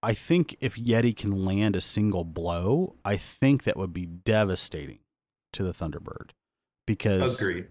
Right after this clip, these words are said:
Speaker 1: it is so strong, so massive. I think grabbing it, hitting it in the back, something to that effect as it comes down, or being able to actually grab it as it tries to fly away. I don't think,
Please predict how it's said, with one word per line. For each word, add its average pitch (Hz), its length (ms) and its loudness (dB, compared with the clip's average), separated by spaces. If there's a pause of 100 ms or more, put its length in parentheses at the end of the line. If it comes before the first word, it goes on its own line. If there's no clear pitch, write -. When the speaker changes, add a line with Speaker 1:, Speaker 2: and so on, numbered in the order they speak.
(120)
Speaker 1:
it 117 140 0
is 104 140 4
so 127 440 6
strong, 90 580 2
so 113 360 2
massive. 90 600 0
I 87 120 -4
think 95 340 -2
grabbing 107 520 0
it, 110 160 0
hitting 113 360 0
it 110 140 0
in 104 140 2
the 104 80 4
back, 92 360 -2
something 120 340 0
to - 80 -12
that 101 140 2
effect 95 380 -2 (320)
as 104 140 -2
it 101 60 -6
comes 101 260 -6
down, 92 420 -6 (300)
or 110 120 -2
being 127 280 2
able 110 220 0
to 87 80 -2
actually 95 240 -6
grab 95 640 -2
it 101 80 2
as 95 120 -2
it 98 80 -6
tries 101 240 0
to 98 100 -6
fly 95 260 -2
away. 92 300 0
I 117 80 2
don't 143 160 4
think, 143 340 0